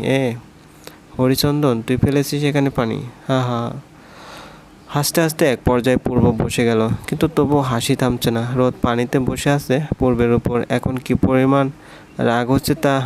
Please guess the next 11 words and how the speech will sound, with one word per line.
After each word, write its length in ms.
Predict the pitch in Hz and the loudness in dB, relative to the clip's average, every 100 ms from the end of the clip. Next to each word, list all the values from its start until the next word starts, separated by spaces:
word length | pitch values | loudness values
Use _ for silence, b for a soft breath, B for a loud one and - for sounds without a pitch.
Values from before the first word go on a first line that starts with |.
| 127 | 0
বলা 360 | 117 113 113 | 2 2 2
বোঝানো 360 | 110 113 117 117 | 0 0 0 2
যাবে 220 | 117 113 | 2 2
না। 180 | 110 110 - - - - - - - - - - - | 0 -4 -12 -20 -20 -20 -20 -20 -20 -20 -20 -14 -4
একে 220 | 135 143 | 0 0
তো 220 | 139 156 151 | 0 0 0
পানি 300 | 120 117 123 | -2 0 2
ঢেলেছে, 460 | 127 139 139 - 139 | 2 2 2 0 -2
তার 280 | 127 117 | 0 0
উপর 260 | 127 - 131 | 2 0 -2
হাসছে। 460 | 123 107 - - | -2 -2 -4 -8